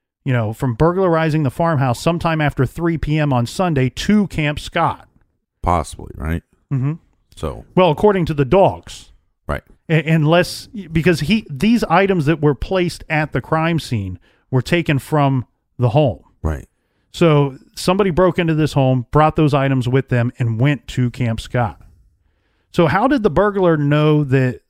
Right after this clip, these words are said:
Speaker 1: the house would be empty? We, I mean, we don't know for certain, but did the burglar break into the house and happen upon the duct tape and rope and decide to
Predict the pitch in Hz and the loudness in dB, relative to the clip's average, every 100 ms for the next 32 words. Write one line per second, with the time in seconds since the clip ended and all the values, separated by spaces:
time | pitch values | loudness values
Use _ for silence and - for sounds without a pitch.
0 | - 123 147 156 147 147 135 117 135 123 | -6 -4 -2 -2 -2 -4 -4 -4 -4 -4
1 | - 170 214 - 87 85 120 127 123 95 | -6 -2 -2 -4 -10 -6 -4 -4 -8 -6
2 | 123 120 127 156 135 131 107 - 240 123 | -2 0 2 2 0 -2 -2 2 2 2
3 | 110 139 _ _ _ _ _ 135 135 - | -4 -6 _ _ _ _ _ -2 -2 -6
4 | - 139 139 135 147 147 143 131 117 123 | -4 -2 0 0 0 2 2 0 -2 -2
5 | 139 135 147 127 117 104 139 139 127 - | -2 0 0 0 -2 0 0 0 -2 -4
6 | 117 107 104 - - 139 - 151 151 127 | -4 -4 -8 -8 -2 -2 0 0 0 -4
7 | - 143 135 127 117 143 - - 139 139 | -2 0 2 0 2 0 0 -2 -2 0
8 | 127 113 127 135 - 117 113 - 123 127 | -2 0 2 2 0 -2 -2 -2 -2 -2
9 | 117 117 107 | -2 -4 -4